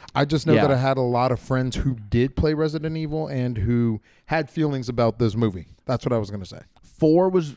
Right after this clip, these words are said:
Speaker 2: Resident Evil four is very different. I never played it, but that's a, that was a very different one. That was the most successful game of the whole franchise, as far as sales, that they reinvented the gameplay. Um,
Speaker 1: And it came out on all three major systems at
Speaker 2: Yeah.
Speaker 1: that time, too.
Speaker 2: People love Resident Evil four.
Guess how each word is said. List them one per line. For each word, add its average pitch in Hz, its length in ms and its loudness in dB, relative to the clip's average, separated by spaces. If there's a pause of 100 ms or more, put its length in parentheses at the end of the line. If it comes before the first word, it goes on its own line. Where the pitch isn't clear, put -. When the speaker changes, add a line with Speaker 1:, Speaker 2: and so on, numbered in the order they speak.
Speaker 2:
Resident 190 360 0
Evil 185 160 -2
four 147 440 2
is 113 360 -4 (240)
very 117 320 2
different. 110 320 -2
I 117 40 0
never 147 180 -4
played 98 320 -4
it, 85 180 -8
but 98 220 -4
that's 123 260 -2
a, 139 100 -4
that 131 140 0
was 139 120 0
a 143 40 0
very 135 220 2
different 123 220 -4
one. 120 100 -2
That 131 100 2
was 143 120 -4
the 156 40 -6
most 151 160 -2
successful 135 600 -4
game 117 300 -2
of 92 80 -4
the 90 80 -4
whole 95 120 -4
franchise, - 600 -10 (420)
as 110 120 -4
far 110 180 2
as 95 100 -4
sales, 117 540 -2 (420)
that - 240 0
they 117 80 2
reinvented 120 680 0
the 107 80 -6
gameplay. 107 680 -4 (340)
Um, 101 460 -2 (120)
Speaker 1:
And 131 100 -12
it 151 80 -10
came 214 240 2
out 190 140 0
on 135 120 2
all 131 160 0
three 151 240 0
major 139 320 0
systems - 440 -2
at 104 80 2
Speaker 2:
Yeah. 120 160 4
Speaker 1:
that 95 80 -2
time, 101 200 0
too. 127 380 0
Speaker 2:
People 165 340 0
love 120 440 2
Resident 92 340 -2
Evil 85 180 -6
four. - 340 -10